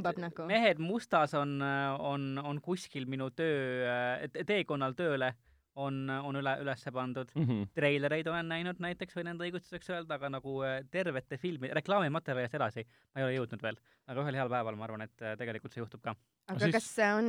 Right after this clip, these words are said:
Speaker 1: nagu mingi treiler jäänud silma, mis sa oled näinud ja siis vaatad, et vau, seda filmi ma tahan kindlasti vaadata?
Speaker 2: No,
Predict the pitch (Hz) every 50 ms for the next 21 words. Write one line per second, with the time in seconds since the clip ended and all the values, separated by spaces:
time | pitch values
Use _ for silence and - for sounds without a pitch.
0 | 226 214 196 190 196 196 196 190 190 196 214 214 190 185 185 185 185 180 180 180
1 | 180 175 190 190 196 190 185 175 170 175 180 180 180 - 202 196 190 180 170 175
2 | 175 165 - - - 175 170 165 165 170 170 165 165 185 185 185 180 160 165 160
3 | 160 160 170 180 175 - 170 156 151 - - - 208 208 196 190 196 202 208 190
4 | 196 190 190 185 - 202 185 185 180 175 170 170 180 180 175 175 180 180 180 170
5 | - 160 170 175 160 175 - 165 160 180